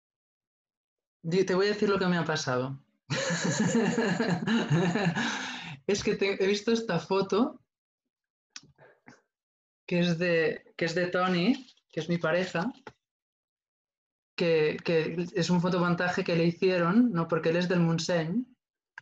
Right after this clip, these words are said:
Y, bueno, como si es-, yo siempre leo esta foto como que estos ojos contienen esta naturaleza que le es tan natural.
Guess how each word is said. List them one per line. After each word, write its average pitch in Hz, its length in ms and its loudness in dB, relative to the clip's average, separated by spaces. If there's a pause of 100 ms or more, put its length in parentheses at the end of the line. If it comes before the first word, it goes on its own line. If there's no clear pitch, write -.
(800)
Y, 156 480 2
bueno, 151 260 0
como 156 220 2
si 175 160 -2
es-, - 240 -4 (220)
yo 170 180 -2
siempre 190 240 2
leo 190 200 2
esta 190 240 -2
foto 185 280 0
como 165 320 2
que 151 520 0 (680)
estos 170 300 -2
ojos 202 280 2
contienen 180 460 2
esta 185 180 -2
naturaleza 165 840 2 (180)
que 160 180 2
le 156 160 4
es - 220 -4
tan 143 540 -4 (120)
natural. 156 520 -2